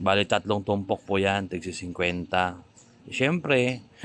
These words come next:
mahilig kami sa lutong paksiw kasi sa probinsya, kinagis na namin yung magiging magpaksiw lagi. Tapos, samahan namin ng gulay, Makanoy. Kung nakikita nyo yung sa video, Makanoy,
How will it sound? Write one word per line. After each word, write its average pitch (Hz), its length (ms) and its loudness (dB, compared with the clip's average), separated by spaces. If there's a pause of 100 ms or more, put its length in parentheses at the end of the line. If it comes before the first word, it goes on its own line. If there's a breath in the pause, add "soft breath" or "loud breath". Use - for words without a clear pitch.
(120 loud breath)
mahilig 104 480 2
kami 107 240 2
sa 101 400 2
lutong 104 320 0
paksiw 107 480 2
kasi 104 160 -2
sa 110 160 -6
probinsya, 123 560 -2
kinagis 98 480 -2
na 104 80 0
namin 107 400 2
yung 92 160 -2
magiging 92 400 -2
magpaksiw 95 480 -4
lagi. 90 480 0 (720 loud breath)
Tapos, 98 320 0
samahan 92 400 4
namin 90 320 2
ng 92 80 0
gulay, 95 560 0
Makanoy. 92 800 -4 (1200 loud breath)
Kung 123 160 2
nakikita 123 400 4
nyo 135 160 6
yung 127 80 6
sa 131 80 2
video, 127 400 6
Makanoy, 120 480 4